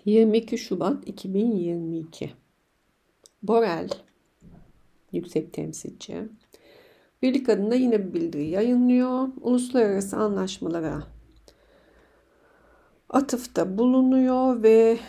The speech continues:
Rusya'nın söz konusu oblastlara, bölgelere özellik tanımasını, kaldırmasını ihtar ediyor.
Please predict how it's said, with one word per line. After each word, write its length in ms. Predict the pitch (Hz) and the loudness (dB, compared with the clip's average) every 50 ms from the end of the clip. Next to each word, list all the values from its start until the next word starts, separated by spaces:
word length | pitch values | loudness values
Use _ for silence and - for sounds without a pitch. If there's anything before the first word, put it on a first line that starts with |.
| - - 277 | -10 -4 -2
Rusya'nın 880 | 269 277 277 269 - 233 202 190 190 190 190 196 214 233 247 247 247 | -2 -2 -2 -2 -2 0 0 2 2 2 2 0 2 2 2 2 2
söz 380 | 247 247 - 254 262 262 262 - | 0 -2 -2 -2 -2 -2 -2 -4
konusu 1080 | - - 226 214 208 208 202 202 - - - 226 226 226 233 233 233 240 240 240 233 - - - _ _ _ _ _ _ _ _ _ _ _ _ _ _ _ _ _ _ _ _ _ _ _ _ _ _ _ _ _ _ _ _ _ _ _ _ _ _ _ _ - - - - | -6 -6 -4 -2 -2 -2 -4 -6 -10 -6 -2 0 0 2 2 0 0 -2 -2 -4 -4 -8 -12 -20 _ _ _ _ _ _ _ _ _ _ _ _ _ _ _ _ _ _ _ _ _ _ _ _ _ _ _ _ _ _ _ _ _ _ _ _ _ _ _ _ -20 -10 -4 0
oblastlara, 960 | 214 226 208 196 196 185 180 190 - - - 170 170 165 170 170 180 214 262 - - - _ _ _ _ _ _ _ _ _ _ _ _ _ _ _ _ - | 0 2 2 2 0 0 -2 -2 -6 -8 -6 -6 -4 -4 -4 -4 -4 -4 -4 -6 -10 -18 _ _ _ _ _ _ _ _ _ _ _ _ _ _ _ _ -6
bölgelere 680 | 196 190 196 196 190 196 160 - - 180 160 170 185 | -4 -2 -2 -2 -2 -2 -4 -4 -4 -4 -4 -4 -4
özellik 680 | - - 214 214 226 226 214 214 - - 196 190 - - | -2 -2 0 0 2 0 0 -2 -4 -10 -14 -14 -10 -6
tanımasını, 1080 | - 226 226 208 185 185 180 180 - - 180 180 190 208 226 240 254 285 294 - - - _ _ _ _ _ _ _ _ _ _ _ _ _ _ _ - | -4 -2 -2 -2 -2 -4 -6 -8 -10 -10 -6 -2 0 2 2 4 2 0 -2 -4 -8 -18 _ _ _ _ _ _ _ _ _ _ _ _ _ _ _ -14
kaldırmasını 960 | - - 247 240 247 247 240 240 233 226 220 214 214 214 - - 247 254 262 | -6 0 2 2 2 2 2 0 0 0 0 -2 -4 -4 -4 -2 -2 -2 -2
ihtar 640 | 247 220 190 196 - - - - 196 196 185 180 - | -4 -6 -10 -12 -14 -16 -12 -8 -6 -6 -6 -6 -6
ediyor. 540 | - - - - - - - - - 156 | -8 -8 -10 -12 -12 -12 -12 -12 -12 -14